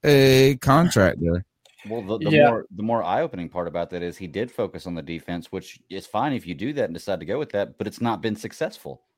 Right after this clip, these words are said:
Speaker 2: So obviously he messed
Speaker 3: Right.
Speaker 2: up on it.
Speaker 3: And by
Speaker 2: Yeah.
Speaker 3: the way, so today, you know, now he takes every opportunity to take pot shots at Cam Newton being bad at his job, opposed to Matt Rule being bad at his job. How about this?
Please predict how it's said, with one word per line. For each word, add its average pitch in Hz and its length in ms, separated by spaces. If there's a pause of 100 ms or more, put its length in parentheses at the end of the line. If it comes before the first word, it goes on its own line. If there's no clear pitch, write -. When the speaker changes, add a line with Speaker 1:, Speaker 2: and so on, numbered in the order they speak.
(100)
Speaker 2:
So 113 140
obviously 117 420
he 113 60
messed 123 200
Speaker 3:
Right. 160 100
Speaker 2:
up 220 120
on 71 160
it. - 120 (260)
Speaker 3:
And 165 160
by 160 140
Speaker 2:
Yeah. 160 80
Speaker 3:
the 139 60
way, 151 180
so 147 180
today, 156 540
you 151 160
know, 139 240 (320)
now 170 560 (160)
he 185 180
takes 175 320
every 185 320
opportunity 175 720
to 139 80
take 151 280
pot 160 340
shots 139 460 (360)
at 156 180
Cam 165 340
Newton 160 280
being 151 280
bad 151 240
at 135 100
his 196 240
job, 135 380 (380)
opposed 180 380
to 147 160
Matt 147 280
Rule 208 200
being 143 280
bad 135 240
at 135 140
his 131 120
job. 131 280 (280)
How 202 80
about 185 220
this? 202 300